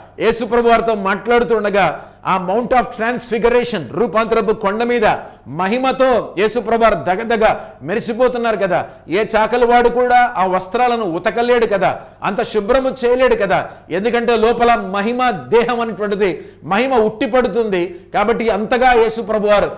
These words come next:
మరి మహిమ గల వ్యక్తిగా, మహిమనాథునిగా కనిపిస్తూనే ఉన్నారు కదా. ఈయనకు కాస్మెటిక్స్ అవసరం ఏంటి? ఈయనకు ఆయుధం ఎందుకు? ఈయనకు మేకప్ ఎందుకు? ఈయనకు కాస్మెటిక్స్ ఎందుకు?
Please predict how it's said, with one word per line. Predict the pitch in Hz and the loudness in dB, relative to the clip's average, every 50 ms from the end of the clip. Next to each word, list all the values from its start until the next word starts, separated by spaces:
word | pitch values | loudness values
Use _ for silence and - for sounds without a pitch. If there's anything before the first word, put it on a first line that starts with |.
| - - - - | -14 -18 -6 -2
మరి | 180 214 220 | 0 0 0
మహిమ | 196 185 180 190 233 233 240 214 233 | 0 -2 -2 -2 -2 0 0 2 2
గల | 226 226 | 2 2
వ్యక్తిగా, | 202 202 185 - - 240 220 226 214 214 - - - - - | 0 -2 -2 -4 -2 0 2 4 2 2 0 -6 -14 -16 -6
మహిమనాథునిగా | 127 175 185 240 262 262 254 240 240 240 226 240 233 233 226 233 | -4 -2 0 0 0 2 0 0 0 0 0 0 0 2 2 0
కనిపిస్తూనే | 226 - 190 185 208 185 226 226 226 240 233 240 | 0 0 -4 -4 -4 -4 -6 -6 -6 -4 -4 -2
ఉన్నారు | 220 196 190 196 196 | -2 -2 -2 -2 -2
కదా. | 190 190 185 175 143 123 - - - - - | 0 0 0 0 0 0 -4 -10 -18 -12 -6
ఈయనకు | 147 202 226 254 254 196 240 | -2 0 2 2 2 2 0
కాస్మెటిక్స్ | 233 - 233 226 226 - 214 226 202 190 226 - - 220 | 0 0 0 0 0 -2 -4 -4 -2 -2 -4 -4 -2 -2
అవసరం | 208 214 214 214 202 202 196 | -2 -2 -2 -4 -4 -4 -4
ఏంటి? | 190 202 185 202 262 285 269 202 - - - - - | -6 -4 -2 0 0 0 0 -4 -8 -14 -20 -8 -4
ఈయనకు | 175 240 254 247 233 220 | -2 0 2 2 2 2
ఆయుధం | 226 214 208 208 226 254 214 247 247 240 | 2 2 4 4 2 2 2 2 2 2
ఎందుకు? | 233 226 226 247 196 254 285 277 233 175 - - - - - | 0 0 -2 -2 0 2 4 4 4 2 0 -6 -10 -4 0
ఈయనకు | 196 233 240 233 - | 0 2 2 2 2
మేకప్ | 220 160 202 214 226 - 247 240 - 233 | 2 2 0 0 0 0 0 0 2 0
ఎందుకు? | 240 240 254 - 247 277 262 214 - - - - - - | 0 2 0 0 2 4 4 2 2 -2 -8 -10 -2 0
ఈయనకు | 202 240 254 233 208 254 254 214 196 | 2 2 2 2 2 2 2 2 0
కాస్మెటిక్స్ | - 196 196 202 - 220 240 214 240 220 - 220 | 0 0 0 0 -2 -4 -2 -2 -2 -2 -2 -4
ఎందుకు? | 226 233 233 233 240 277 254 202 - | -4 -4 -2 -2 2 2 2 2 2